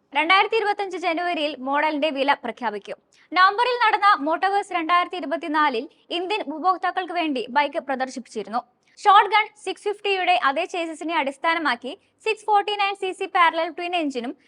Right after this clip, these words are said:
സിക്സ് സ്പീഡ് ഗിയർ ബോക്സും കരുത്തേകുമ്പോൾ, ക്ലാസിക് ത്രീ ഫിഫ്റ്റിയിൽ നിന്ന് സ്റ്റൈലിംഗ് സൂചനകൾ കടമെടുക്കുന്നുണ്ട്. മൂന്നേ പോയിന്റ് അഞ്ച് പൂജ്യം ലക്ഷം എക്സ് ഷോറൂം വിലയിൽ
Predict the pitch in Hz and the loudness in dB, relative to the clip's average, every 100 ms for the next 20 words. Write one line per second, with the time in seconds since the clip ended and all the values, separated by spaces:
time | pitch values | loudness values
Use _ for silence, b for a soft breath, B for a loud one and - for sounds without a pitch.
0 | b 427 415 - 453 339 359 320 359 - | b -6 -6 -2 -2 0 0 2 0 0
1 | 370 330 294 311 330 277 247 170 _ 330 | -2 0 0 -4 -4 0 -2 -2 _ 4
2 | 311 359 339 - 330 349 381 - 381 359 | 4 2 -12 -12 -10 -6 -6 -4 -4 -2
3 | 302 - 403 339 349 392 370 330 320 320 | -4 -4 0 0 0 -4 -8 -6 -4 -2
4 | 311 269 269 254 214 202 202 - _ _ | 0 0 0 -4 -6 -8 -2 -2 _ _
5 | _ 339 427 508 453 453 453 294 349 392 | _ -4 0 0 0 0 0 -2 -2 -2
6 | 403 403 370 392 349 - 370 - 277 370 | -2 -2 -2 -2 -4 -4 -10 -8 -8 -6
7 | 381 403 359 302 277 | -4 -4 -2 -2 -2